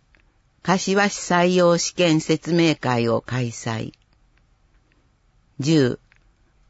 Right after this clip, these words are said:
令和七年度、市営駐輪場の定期利用の申請を受付。十一、幼児教育、保育の無償化手続きは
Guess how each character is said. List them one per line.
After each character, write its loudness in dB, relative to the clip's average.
令 4
和 0
七 2
年 0
度、 -6
市 -4
営 2
駐 0
輪 0
場 2
の -2
定 0
期 -8
利 -2
用 0
の -2
申 0
請 -2
を -2
受 -4
付。 -14
十 2
一、 -4
幼 6
児 -2
教 4
育、 0
保 2
育 0
の 2
無 2
償 0
化 -4
手 -4
続 -4
き -6
は 0